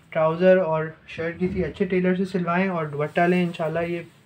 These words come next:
प्रीमियम ड्रेस आपका बन जाएगा। ये सिल्क का, का आपको इनर भी साथ प्रोवाइड करके दे रहे हैं हम,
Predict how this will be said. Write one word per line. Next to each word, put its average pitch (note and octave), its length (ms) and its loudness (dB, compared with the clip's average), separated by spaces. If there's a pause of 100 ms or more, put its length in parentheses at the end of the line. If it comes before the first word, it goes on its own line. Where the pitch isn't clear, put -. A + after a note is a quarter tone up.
(140)
प्रीमियम F3 380 0
ड्रेस E3 220 -2
आपका D3 260 -6
बन C#3+ 180 -6
जाएगा। E3 340 -6 (640)
ये E3 120 -4
सिल्क F3+ 340 2
का, F3 160 4
का F3 200 0
आपको E3+ 280 0
इनर E3+ 240 2
भी F#3 140 -2
साथ E3+ 240 2
प्रोवाइड E3 380 -2
करके E3+ 280 -2
दे D#3 180 0
रहे F3 80 4
हैं E3+ 100 2
हम, E3+ 120 -4